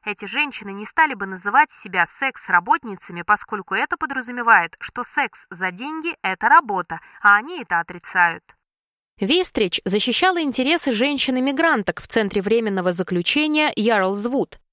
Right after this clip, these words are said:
женщин, которые встречались с офицерами полиции под прикрытием, внедренными в экологическое движение, а также жертв таксиста Джона Ворбея,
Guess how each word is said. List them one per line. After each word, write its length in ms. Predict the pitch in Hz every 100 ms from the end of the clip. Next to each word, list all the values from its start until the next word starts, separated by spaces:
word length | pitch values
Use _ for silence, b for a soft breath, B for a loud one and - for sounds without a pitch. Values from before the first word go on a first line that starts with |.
| _
женщин, 560 | 170 190 226 277 320 302
которые 420 | 185 208 277 294
встречались 640 | - 214 - 247 269 - -
с 120 | -
офицерами 600 | 220 214 - 269 233 190
полиции 580 | - 175 180 185 - 294
под 260 | - 180
прикрытием, 680 | - 262 - 330 269 - 170 165 _
внедренными 720 | 220 262 330 339 339 247 190
в 100 | 180
экологическое 680 | 196 190 190 208 - - 220
движение, 680 | 202 247 254 302 233 160 170 _ _
а 140 | 190
также 400 | - 330 277 269
жертв 440 | 214 214 220 - -
таксиста 600 | 170 - - 330 - 302 _ -
Джона 420 | 185 214 208 190
Ворбея, 520 | 180 208 175 156 147